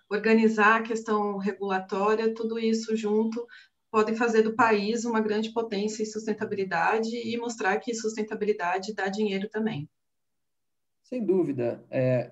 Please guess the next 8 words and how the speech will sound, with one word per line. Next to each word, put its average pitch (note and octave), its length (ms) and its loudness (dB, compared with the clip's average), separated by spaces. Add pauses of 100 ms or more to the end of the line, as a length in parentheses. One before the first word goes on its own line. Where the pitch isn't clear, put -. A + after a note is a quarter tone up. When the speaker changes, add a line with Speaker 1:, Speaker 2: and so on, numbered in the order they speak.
Speaker 2:
eu D3 180 2
acho F3 260 4
que, C#3 460 0 (480)
é, C3 360 0 (800)
assim G3 280 0
como F3+ 180 -2
o E3 80 4
agronegócio D3 1000 4